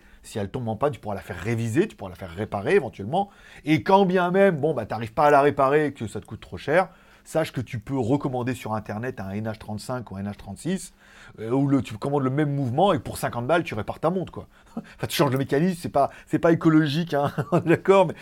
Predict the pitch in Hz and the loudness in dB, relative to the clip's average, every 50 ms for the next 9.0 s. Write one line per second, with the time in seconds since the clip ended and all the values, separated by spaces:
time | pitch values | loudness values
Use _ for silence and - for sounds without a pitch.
0 | - - - 151 139 143 151 156 156 156 - - 156 160 170 202 214 202 185 170 | -14 -12 -6 -2 0 2 4 4 2 2 2 2 2 4 4 4 2 2 2 2
1 | 156 151 156 147 143 147 143 - 147 139 147 160 190 185 165 131 135 139 135 180 | 0 2 2 2 2 2 2 2 2 2 2 2 4 4 4 4 2 2 2 0
2 | 196 - - 139 135 127 - 123 127 135 143 151 160 190 190 - 127 123 139 143 | -2 -2 -4 -8 -10 -8 -6 -6 -6 -4 -4 -2 -2 -2 -2 -2 -6 -8 -6 -4
3 | 151 196 185 - - - - - - - 151 147 156 139 170 190 214 208 180 - | -2 -2 -2 -4 -6 -14 -20 -18 -10 -4 0 2 2 4 4 4 4 4 4 2
4 | - 156 151 165 165 - - 165 143 123 - 156 151 147 131 147 135 120 113 110 | 0 0 -2 0 -2 -4 -4 -6 -6 -6 -6 -6 -6 -4 -2 -2 -2 -2 0 0
5 | 113 135 160 190 226 214 - - 120 - - _ - - - - - - 175 170 | 0 0 0 0 -2 -2 -4 -8 -10 -10 -14 _ -20 -20 -20 -20 -6 -4 -2 -2
6 | 165 - 120 - - - 104 104 107 107 107 101 101 110 170 180 131 113 98 98 | -2 -2 -6 -8 -10 -10 -8 -6 -4 -4 -4 -4 -6 -6 -4 -4 -4 -4 -6 -4
7 | - - 151 147 - - 123 - - - - _ _ _ _ _ _ _ _ _ | -4 -4 -4 -4 -4 -8 -10 -10 -12 -14 -18 _ _ _ _ _ _ _ _ _
8 | _ _ _ _ _ _ _ - 139 208 220 185 143 156 202 247 240 - - | _ _ _ _ _ _ _ 0 2 2 2 2 0 2 2 2 2 0 -4